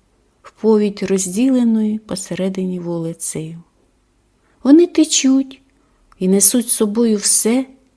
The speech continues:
що їм трапляється по дорозі до дальшого або ближчого пристановища.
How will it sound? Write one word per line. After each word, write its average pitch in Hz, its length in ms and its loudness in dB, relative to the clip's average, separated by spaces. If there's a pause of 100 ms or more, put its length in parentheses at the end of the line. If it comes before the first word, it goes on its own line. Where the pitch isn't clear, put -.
(520)
що - 220 -4
їм 320 220 4
трапляється 233 720 -2
по 190 160 -6
дорозі 226 680 0 (580)
до 175 120 -4
дальшого 226 840 -2 (120)
або 175 220 -8
ближчого 190 580 -4
пристановища. 170 1080 -6